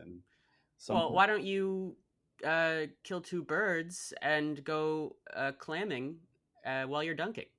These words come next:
Speaker 1: So I did that. I actually, I did that,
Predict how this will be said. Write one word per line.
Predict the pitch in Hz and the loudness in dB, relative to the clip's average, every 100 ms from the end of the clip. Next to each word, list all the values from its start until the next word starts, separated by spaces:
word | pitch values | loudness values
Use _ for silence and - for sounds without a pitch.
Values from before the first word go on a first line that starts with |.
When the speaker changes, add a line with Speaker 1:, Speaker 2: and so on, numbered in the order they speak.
| _ _ _ _ _ - - - | _ _ _ _ _ -14 -12 4
Speaker 1:
So | 139 | 8
I | 123 | 8
did | 113 135 127 | 12 12 12
that. | 117 147 143 - | 12 12 10 6
I | 101 | 0
actually, | 101 - 113 110 | 0 0 6 6
I | 104 | 6
did | 110 110 | 4 4
that, | 104 104 110 | 6 8 6